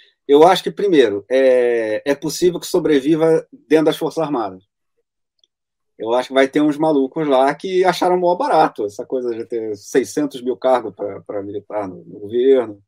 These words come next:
é, que teve a reestrutura-, reestruturação de carreira pra eles, eles, eles se tornaram mais importantes, é, e, e deve ter gente lá que, que achou isso mó barato e, e qualquer ideologia que venda isso pra eles, o cara vai gostar.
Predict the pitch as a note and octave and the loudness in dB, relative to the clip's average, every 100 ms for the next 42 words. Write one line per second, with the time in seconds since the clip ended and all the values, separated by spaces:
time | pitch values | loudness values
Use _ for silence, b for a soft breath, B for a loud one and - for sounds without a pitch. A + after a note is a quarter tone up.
0 | b b b b - A2 G#2 G2+ G2 A#2 | b b b b -8 -2 0 0 -2 -4
1 | G#2+ G2 A#2 A#2 - C3 C#3 - B2+ C3+ | -4 -2 -4 -4 -8 -8 -8 -6 -8 -8
2 | - - E3+ C3+ - A#2+ A#2 A#2 D#3+ D#3+ | -2 2 2 0 0 0 2 0 0 2
3 | B2+ C3+ G#2 G#2 A#2+ A#2+ - A#2+ B2 A#2+ | 6 6 6 -4 -6 -10 -6 -2 -2 0
4 | A2+ G#2+ - E3+ - B2 C#3+ C3 G2+ - | -2 -4 -8 -10 -6 -4 -2 -2 -6 -14
5 | b b b b - A2+ A2 G#2 G2 F#2 | b b b b -6 -2 2 0 0 -8
6 | _ - B2+ C3 B2+ B2 D#3 D#3 G#3 F#3 | _ -16 -14 -6 0 4 4 8 6 6
7 | F3+ B2+ B2 - F#3 _ E3 D3 B2+ C3+ | 2 0 0 -2 -8 _ -4 -4 -2 -4
8 | - B2+ C3 D3 C3 D#3+ G3 G#3+ C#3 C3+ | -4 -2 2 4 4 2 -2 -8 -6 -4
9 | C#3+ C#3 D#3+ D#3+ D3+ C3+ C#3 B2 B2+ B2 | -2 2 2 4 4 4 0 -4 -8 -6
10 | B2 - E3 C3+ C#3 E3+ F3+ F3 G3 B2 | -8 -6 -2 2 2 0 -4 -4 -4 -6
11 | - B2+ G2+ | -2 -4 -4